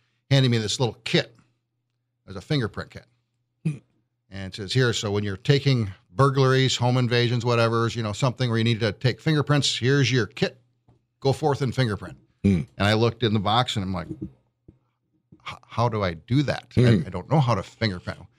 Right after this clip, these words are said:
Speaker 1: "Well, go talk to the sergeant of the detective bureau."
Speaker 2: Yeah.
Speaker 1: So I went into the detective bureau and talked to the sergeant there, and, like, "Captain sent me over here. How do I,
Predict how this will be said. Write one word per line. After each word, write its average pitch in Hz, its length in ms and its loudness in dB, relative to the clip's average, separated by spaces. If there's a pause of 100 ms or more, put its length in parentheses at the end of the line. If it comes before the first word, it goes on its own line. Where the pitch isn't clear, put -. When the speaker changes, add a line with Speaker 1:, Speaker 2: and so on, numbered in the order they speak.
(200)
Speaker 1:
"Well, 123 220 4
go 147 180 0
talk 139 340 2
to 131 180 4
the 117 100 2
sergeant 120 420 0
of 104 300 -4
the 104 80 -6
detective 107 560 -2
bureau." 85 320 -16
Speaker 2:
Yeah. 71 240 -2 (880)
Speaker 1:
So 107 180 0
I 120 120 6
went 123 180 4
into 120 220 2
the 113 100 2
detective 110 400 0
bureau 113 180 0
and 117 80 -2
talked 113 220 0
to 104 40 -10
the 101 80 -8
sergeant 107 420 -6
there, 104 180 -2
and, 117 100 -2
like, 107 220 2
"Captain 131 340 -2
sent 127 160 -4
me 123 100 -6
over 120 160 -4
here. 117 140 -4
How 117 100 -6
do 123 80 -2
I, 110 100 -4